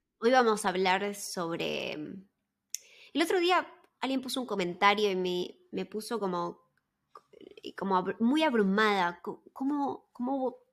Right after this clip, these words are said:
soy padre o madre de un niño con T D A H? Y dije, bueno, ¿por qué no hablamos un poco sobre, capaz vos desde tu experiencia personal, lo que nos puedes contar o de cosas que hemos leído, hablar un poco sobre,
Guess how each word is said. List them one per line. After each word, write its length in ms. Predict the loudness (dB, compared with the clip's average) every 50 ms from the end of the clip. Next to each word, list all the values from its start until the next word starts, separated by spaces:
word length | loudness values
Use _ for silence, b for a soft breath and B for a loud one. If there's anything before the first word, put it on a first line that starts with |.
| _ _
soy 320 | -18 -12 -6 -4 -4 -4 -4
padre 560 | 0 2 4 4 4 4 2 0 2 2 0
o 60 | 0
madre 680 | 0 0 0 0 0 0 0 0 -2 -2 -4 -8 _ _ _ _ _ _ _ _ _ _ _ _ _ _ _ _
de 180 | -8 -4 -2 0
un 200 | 0 0 0 0
niño 340 | 0 -2 0 -2 -2 -4 -4
con 180 | -4 -6 -6
T 100 | -4 -2
D 140 | -2 -2 -2
A 40 | -2
H? 400 | -4 -6 -8 -10 -8 -10 -10 -8
Y 120 | -6 -6 -6
dije, 180 | -4 -4 -2
bueno, 240 | 0 0 0 0 0
¿por 100 | -2 -2
qué 100 | -2 -2
no 120 | -2 -2
hablamos 420 | 0 0 0 0 0 -2 -2 -4 -4
un 80 | -2
poco 240 | -2 0 0 0 -2
sobre, 640 | -4 -4 -6 -6 -6 -4 -4 -4 -4 -6 -6 -10 _ b b b b b b b b b _
capaz 220 | 2 4 4 4
vos 240 | 4 4 2 2 2
desde 140 | -2 -4 -6
tu 120 | -8 -12
experiencia 520 | -16 -12 -8 -6 -4 -4 -4 -4 -4 -4
personal, 480 | -4 -6 -6 -6 -4 -2 0 2 2 2
lo 100 | 2 0
que 60 | -2
nos 100 | -4 -8
puedes 160 | -8 -12 -12
contar 540 | -8 -6 -6 -2 2 4 6 6 6 4 4
o 180 | 2 0 -2 -4
de 140 | -6 -8 -10
cosas 260 | -10 -10 -10 -10 -8
que 80 | -6
hemos 180 | -6 -4 -4 -2
leído, 640 | 0 0 2 2 2 2 2 2 2 2 2 0 -2 B B B B B B B
hablar 460 | -4 -2 2 2 2 2 2 0 -4 -10 _ _ _ -16
un 80 | -10 -8
poco 200 | -6 -6 -6 -8
sobre, 680 | -8 -8 -8 -8 -8 -8 -8 -8 -8 -10 -12 -16 _